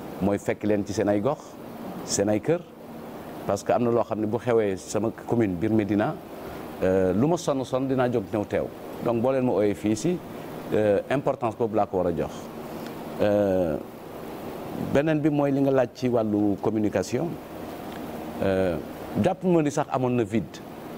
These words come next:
parce que mënuñu jël lu toll ni communication ak acteurs yi ni ñu bare ne benn nit wala ñaari nit rek buñ fi nekkatul dara doxul loolu gis-gis la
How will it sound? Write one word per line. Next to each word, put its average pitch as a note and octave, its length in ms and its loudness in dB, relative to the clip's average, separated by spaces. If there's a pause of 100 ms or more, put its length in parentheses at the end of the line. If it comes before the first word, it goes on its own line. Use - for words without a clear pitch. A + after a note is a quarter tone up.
(1040)
parce G#2 200 -2
que G#2 420 2 (760)
mënuñu D#3+ 440 4
jël B2+ 200 4
lu B2 100 0
toll B2+ 260 0
ni A#2+ 160 0
communication A#2 840 0
ak A2 180 -2
acteurs A#2 280 0
yi G#2+ 60 4
ni A2+ 120 0
ñu D3 100 4
bare F#2 220 0 (680)
ne A#2+ 160 4
benn B2+ 340 2
nit A#2 220 2
wala A2 200 4
ñaari G#2 300 2
nit G2+ 160 0
rek G#2 120 2
buñ G#2 160 0
fi G#2+ 100 -2
nekkatul F#2+ 440 2
dara F2+ 200 2
doxul E2+ 300 -2 (720)
loolu A#2+ 300 4
gis-gis A#2 360 -2
la G#2 160 4